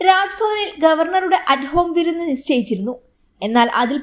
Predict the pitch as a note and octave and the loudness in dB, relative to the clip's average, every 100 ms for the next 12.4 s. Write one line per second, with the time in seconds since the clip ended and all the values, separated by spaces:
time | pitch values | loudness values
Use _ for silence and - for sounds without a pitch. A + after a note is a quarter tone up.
0 | C4+ C4 C4+ D4 D4 C#4+ C#4+ A#3+ - - | 0 0 0 0 0 0 2 0 -6 -10
1 | D#4 - F#4+ F#4 F4+ E4+ D#4+ D#4+ D#4 C4+ | -8 -4 -4 -2 -2 -2 0 0 0 -2
2 | C4 C4+ C4 G#3+ F#3+ F#3+ F#3 G3 C#4+ _ | 0 0 -2 -4 -2 -2 -2 -4 -8 _
3 | _ _ _ _ _ _ G4 G4+ A4 A4 | _ _ _ _ _ _ -10 -6 -4 -2
4 | G#4 G4 F#4 - E4 D#4+ F#4+ F#4 F#4+ E4+ | -4 -4 -8 0 0 0 -2 -4 -4 -2
5 | F4 E4+ D#4+ D#4+ - C#4+ C#4+ - E4+ E4+ | 0 0 -2 -4 -6 -6 -6 -6 -6 -6
6 | E4+ D#4+ D#4+ D#4 D4+ C4+ C4 C4 D4+ E4 | -6 -2 0 0 0 0 0 0 0 -2
7 | D#4+ D4+ D4 B3 B3+ C4+ - - C#4+ D4+ | -2 -2 -2 0 0 -2 -6 -12 0 2
8 | C4 G3 F#3+ F#3+ F#3+ G#3+ B3+ - _ _ | 2 -2 -2 -2 -2 -4 -6 -8 _ _
9 | _ _ - A#3+ C4 C4+ C4 A#3+ A3+ B3+ | _ _ -4 0 2 2 0 -2 0 2
10 | C4+ C#4 C#4 D4 C4+ C#4 A#3 - C4+ C4+ | 2 -2 -2 -2 -2 -2 -2 -2 -2 -2
11 | - E4 D#4+ E4 - D4 B3+ D#4+ E4 E4 | 0 0 0 -4 0 0 2 -2 -2 -2
12 | D#4+ D#4+ D#4+ | -2 -2 -4